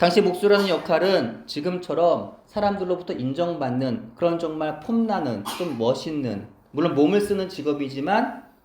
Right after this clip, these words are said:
뭔가 좀 멋있는 그런 직업과는 상당히 달랐어요. 아주 허드렛 일을 하는, 어, 그런 어떤 직업이었습니다. 아마도 고생을 많이 하셨을 것이고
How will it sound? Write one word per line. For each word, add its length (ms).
뭔가 260
좀 160
멋있는 640
그런 320
직업과는 960
상당히 460
달랐어요. 680
아주 240
허드렛 420
일을 240
하는, 300
어, 160
그런 380
어떤 500
직업이었습니다. 960
아마도 320
고생을 360
많이 240
하셨을 380
것이고 680